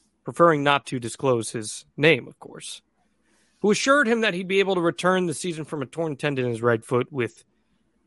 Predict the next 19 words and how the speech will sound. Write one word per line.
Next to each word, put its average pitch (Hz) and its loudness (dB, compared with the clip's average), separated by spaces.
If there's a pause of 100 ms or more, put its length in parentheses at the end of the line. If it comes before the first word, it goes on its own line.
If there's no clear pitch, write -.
around-the-clock 156 4
rehabilitation 127 -2
and 107 -10
training. - -16 (640)
Two 226 8
other 247 8
doctors 165 4
had 156 -2
recommended 160 -2
James 175 2
go 190 4
under 196 6
the 190 0
knife 240 6
to 240 0
repair, 147 2
to 156 4
repair 135 4
this. - -10